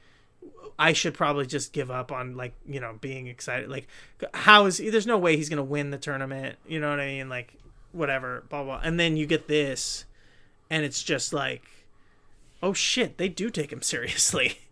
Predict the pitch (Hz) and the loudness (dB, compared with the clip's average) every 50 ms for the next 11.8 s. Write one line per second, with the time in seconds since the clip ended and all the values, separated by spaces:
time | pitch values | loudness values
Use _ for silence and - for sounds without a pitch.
0 | - _ - 220 220 214 208 190 185 190 - - - - - - - 180 190 196 | -20 _ 6 10 12 12 12 12 10 8 6 0 -12 -14 -12 -4 2 4 8 10
1 | 208 214 214 - 226 190 - 185 185 190 190 175 196 185 165 208 185 175 160 - | 10 10 10 8 6 4 2 -2 -2 -2 0 2 2 2 2 2 -2 -2 -2 0
2 | 196 208 226 208 185 - 190 185 165 175 156 151 185 170 175 - 196 180 175 170 | 0 0 0 0 0 0 0 0 2 2 0 0 0 0 0 0 0 2 2 2
3 | 165 160 151 180 190 175 151 - 165 156 - - 151 147 - - - - - 165 | 2 2 0 0 0 0 -2 -2 -4 -4 -4 -4 -6 -6 -6 -12 -14 -8 -8 -6
4 | - - 170 202 226 - 190 160 - 170 151 143 147 - - 160 - - - - | -2 0 0 0 0 0 -2 -4 -4 -4 -6 -6 -6 -6 -6 -6 -6 -6 -4 -2
5 | 180 190 180 165 165 165 - 160 147 135 143 135 135 131 135 135 143 165 160 160 | 0 0 0 0 -2 -2 -4 -4 -6 -6 -8 -10 -10 -8 -6 -4 -2 -2 -2 -2
6 | 156 151 147 127 - 135 131 156 170 - 170 147 131 127 123 117 98 127 139 - | -2 -4 -8 -8 -8 -6 -6 -4 -4 -4 -6 -6 -8 -8 -12 -14 -12 -12 -10 -8
7 | 151 139 139 135 139 131 135 131 120 - - 139 143 139 - - 131 127 123 - | -6 -6 -6 -6 -6 -8 -10 -12 -12 -10 -8 -8 -8 -6 -8 -8 -8 -8 -10 -10
8 | - - - - - - - - - - - - - - - 135 151 156 147 135 | -12 -12 -14 -20 -20 -20 -20 -20 -20 -20 -20 -20 -16 -12 -8 -4 -2 -2 -2 -2
9 | 123 139 135 151 147 139 147 147 127 127 - 143 - - 151 131 113 - - - | -4 -6 -4 -4 -4 -4 -4 -8 -8 -8 -8 -6 -6 -6 -8 -8 -10 -12 -14 -6
10 | - 165 175 170 156 143 135 139 127 - - 131 - 143 143 135 123 123 - - | -2 2 2 2 2 0 -2 -6 -10 -10 -12 -10 -8 -8 -8 -6 -8 -10 -12 -14
11 | - - - - 190 180 - 139 127 120 - 131 127 127 127 120 | -20 -12 -2 -2 -2 -2 -2 -6 -6 -6 -4 -2 0 0 -2 -4